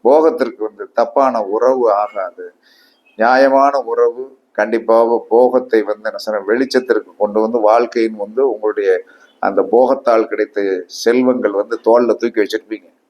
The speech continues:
உங்களுடைய போகத்தால் கிடைத்த செல்வங்களை என்ன செய்ய, தோல்ல தூக்கி வச்சிருப்பீங்க. அதுக்கு கல்யாணம் முடிச்சு வந்து இன்னொன்னு வந்து வரும் பார்த்தீங்களா, அதை தூக்கி தோல்ல வச்சிருப்பீங்க. அதுதான் போகத்துடைய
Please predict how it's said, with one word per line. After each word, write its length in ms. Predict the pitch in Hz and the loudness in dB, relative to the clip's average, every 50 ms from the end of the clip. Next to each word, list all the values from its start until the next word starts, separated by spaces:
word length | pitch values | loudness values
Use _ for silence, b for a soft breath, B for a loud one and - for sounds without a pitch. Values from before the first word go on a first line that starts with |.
| _ _ _ _ | _ _ _ _
உங்களுடைய 360 | - 98 101 107 107 107 107 104 | -12 -6 -4 0 2 2 2 4
போகத்தால் 540 | - 117 127 127 139 139 - 127 127 127 123 | 4 2 4 4 2 0 2 2 2 2 0
கிடைத்த 360 | 127 117 120 120 117 - 120 | 0 0 0 0 0 0 -2
செல்வங்களை 540 | 110 - 117 117 120 123 120 117 117 113 107 | -2 0 -2 0 0 -2 -2 -2 -2 -4 -4
என்ன 160 | 107 120 120 | -4 -4 -6
செய்ய, 180 | 120 110 107 113 | -8 -8 -10 -10
தோல்ல 400 | 110 - 123 127 131 131 117 - | -2 0 2 2 4 2 2 0
தூக்கி 220 | 117 113 - 110 | 0 -4 -4 -4
வச்சிருப்பீங்க. 520 | 104 - - 104 _ - 104 98 95 92 90 b b b b b b _ | -8 -8 -8 -14 _ -12 -12 -12 -12 -18 -18 b b b b b b _
அதுக்கு 420 | - - 95 123 147 139 147 135 | -4 -2 0 2 2 0 0 0
கல்யாணம் 340 | 131 143 147 156 156 151 151 | 2 4 4 4 2 2 -2
முடிச்சு 280 | 143 143 135 147 147 | -4 -6 -4 -4 -4
வந்து 120 | 143 143 139 | -4 -4 -10
இன்னொன்னு 300 | 139 147 156 151 147 143 | -6 -4 -4 -4 -2 -2
வந்து 260 | 139 135 139 139 135 | -4 -4 -4 -8 -2
வரும் 260 | 131 135 135 139 139 | 2 2 2 2 2
பார்த்தீங்களா, 320 | 139 135 135 135 139 151 156 | -2 0 2 2 2 4 4
அதை 280 | 139 120 123 131 151 | 4 4 4 2 0
தூக்கி 280 | 147 - 151 139 139 135 - | 0 0 -2 -2 -2 -2 0
தோல்ல 200 | 131 127 135 131 | 0 2 4 2
வச்சிருப்பீங்க. 600 | 127 120 123 127 117 113 - 117 113 110 107 104 95 - _ _ _ _ _ _ | 0 0 0 -6 -10 -8 -10 -10 -10 -8 -8 -8 -8 -10 _ _ _ _ _ _
அதுதான் 640 | - 87 107 120 123 127 123 135 143 156 160 156 123 - | -4 -2 0 2 2 2 2 2 2 2 0 -2 -2 0
போகத்துடைய 640 | 135 135 143 143 151 147 - 127 120 120 120 117 | 2 2 2 2 -2 -4 0 -2 0 0 0 -2